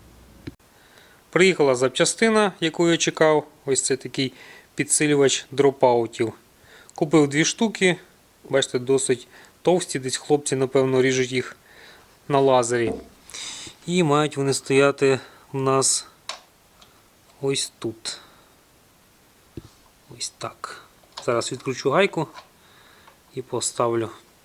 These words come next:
З однієї сторони поставив. І так само з іншої.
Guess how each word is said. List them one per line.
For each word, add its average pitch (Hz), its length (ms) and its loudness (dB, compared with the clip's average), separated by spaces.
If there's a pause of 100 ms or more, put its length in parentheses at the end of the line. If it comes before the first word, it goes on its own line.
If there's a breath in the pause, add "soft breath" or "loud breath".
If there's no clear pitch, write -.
(1600 soft breath)
З 151 80 -6
однієї 151 500 2
сторони 214 420 0
поставив. 226 640 2 (1400 loud breath)
І 190 100 -6
так - 280 -2
само 160 500 2 (1040 loud breath)
з - 260 -8
іншої. 131 580 0